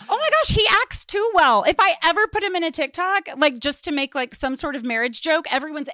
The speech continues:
instantly on his side because he's acted it too well. I'm like, "You gotta get a smirk in there, man."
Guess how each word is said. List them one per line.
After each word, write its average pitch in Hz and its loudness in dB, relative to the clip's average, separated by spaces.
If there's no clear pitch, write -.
instantly 320 -4
on 247 0
his 254 -4
side 370 -2
because 302 -6
he's 320 -6
acted 370 -2
it 320 -4
too 247 -12
well. 180 -8
I'm 359 -6
like, 392 -4
"You 403 -6
gotta 427 0
get 508 0
a - 0
smirk 359 -4
in 440 -8
there, 349 -6
man." 285 -8